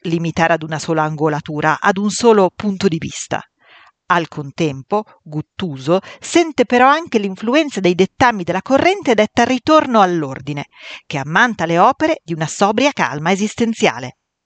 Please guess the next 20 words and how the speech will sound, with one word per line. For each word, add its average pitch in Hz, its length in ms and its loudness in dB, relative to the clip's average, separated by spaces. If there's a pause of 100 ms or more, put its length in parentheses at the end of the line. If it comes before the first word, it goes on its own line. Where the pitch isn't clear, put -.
(500)
Unendo 170 440 0
le 156 80 2
differenti 156 600 -2
espressività 147 680 -2
di 190 120 2
queste 160 320 -4
due 180 180 0
correnti, 156 680 -2 (280)
dà 156 200 -2
dunque 220 420 0
origine 269 360 4
a 269 80 2
questa 190 320 -2
bellissima 220 680 0
figura 214 360 0
di 254 120 0
donna 175 380 2
intenta 220 560 4
al 220 80 2
lavoro. 165 520 0